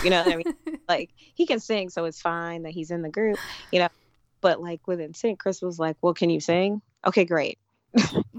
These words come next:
Speaker 2: Yeah.
Speaker 1: Follow me." <laughs>
Speaker 2: And
Speaker 1: You know?
Speaker 2: that's,
Speaker 1: "Well, can
Speaker 2: that's
Speaker 1: you sing? Awesome. Follow me." <laughs>
Speaker 2: A-, and that's unusual, I think, for, for putting together, like, a quote-unquote boy band,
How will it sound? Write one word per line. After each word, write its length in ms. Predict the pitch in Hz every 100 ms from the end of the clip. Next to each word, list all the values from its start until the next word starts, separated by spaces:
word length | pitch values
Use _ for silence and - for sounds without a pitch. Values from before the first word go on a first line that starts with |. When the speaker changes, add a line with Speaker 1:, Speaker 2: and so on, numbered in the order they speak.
| 240
Speaker 2:
Yeah. 80 |
Speaker 1:
Follow 320 | 269 185 180 175
me." 560 | 170 156 156 247 220 -
<laughs> 80 | -
Speaker 2:
And 220 | 269 262
Speaker 1:
You 80 | 180
know? 60 |
Speaker 2:
that's, 300 | - - - -
Speaker 1:
"Well, 100 | 196
can 160 | -
Speaker 2:
that's 120 | 185
Speaker 1:
you 100 | 175
sing? 160 | 240 294 _ _ _ -
Awesome. 420 | 175 160 - 147
Follow 400 | - 180 180 170
me." 440 | 165 139 - 240 - - -
<laughs> 280 | - - -
Speaker 2:
A-, 160 | - -
and 180 | 233 226
that's 360 | 220 226 - -
unusual, 800 | 202 202 180 180 185 196 - - - -
I 60 | 208
think, 320 | - - -
for, 360 | - 180 175 165
for 180 | - 202
putting 360 | 190 208 190 180
together, 400 | 180 175 165 165
like, 200 | 170 -
a 40 |
quote-unquote 840 | - - 170 165 156 - 185 175 -
boy 260 | - 170 -
band, 520 | - - - -